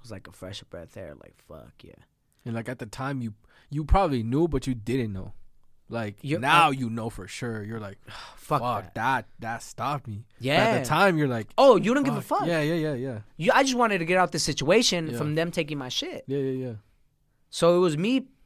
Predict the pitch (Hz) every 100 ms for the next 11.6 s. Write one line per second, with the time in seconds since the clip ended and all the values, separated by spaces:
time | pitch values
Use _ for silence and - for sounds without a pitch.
0 | _ - 202 190 160 - 226 262 196 123
1 | 117 104 - _ _ _ _ _ _ _
2 | _ _ _ _ _ _ - 151 139 -
3 | _ 143 147 156 185 220 185 160 160 147
4 | 147 135 123 - - 254 160 139 120 120
5 | 160 - 160 143 135 127 123 110 - 262
6 | 214 143 123 110 101 - _ - _ _
7 | - 123 151 220 226 _ _ _ _ 127
8 | 165 196 170 147 _ - 135 143 180 175
9 | 151 135 123 151 139 135 127 131 113 -
10 | 131 107 139 160 127 110 120 107 139 127
11 | 120 117 123 135 131